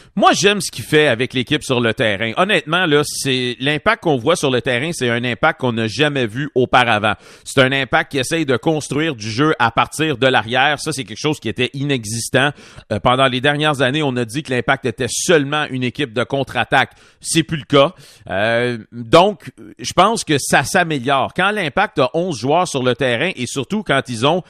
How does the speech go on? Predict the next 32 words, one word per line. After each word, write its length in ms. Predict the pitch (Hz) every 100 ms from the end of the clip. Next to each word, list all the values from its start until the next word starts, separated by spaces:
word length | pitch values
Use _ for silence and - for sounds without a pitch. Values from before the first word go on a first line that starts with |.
| - -
la 140 | 107
majorité 640 | 120 156 151 151 131 175
de 100 | 180
leurs 160 | 127 117
meilleurs 360 | 131 165 147 117
joueurs, 440 | 117 135 196 170 - _
c'est 340 | - - 147 143
une, 400 | 147 131 117 107
c'est 280 | 110 - 131
un 120 | 139
soccer 380 | 127 139 143 151
beaucoup 340 | 107 160 175 151
plus 240 | 147 131
intéressant 560 | 127 135 113 104 139 143
qu'on 220 | 120 107
joue 160 | 113
cette 160 | - 120
saison 380 | - 110 101 143
comparativement 800 | 123 110 110 107 - 104 113 131 - - -
aux 240 | 117 127
années 240 | 123 127 143
antérieures. 600 | 123 113 117 107 107 87
À 140 | - 123
ce 120 | -
niveau-là, 560 | 196 160 147 131 156 170 - - 95
euh, 100 | 110
je 140 | 107
dois 180 | 120 139
lui 160 | 131
lever 160 | 123 143
mon 140 | 143
chapeau. 380 | 120 123 - 107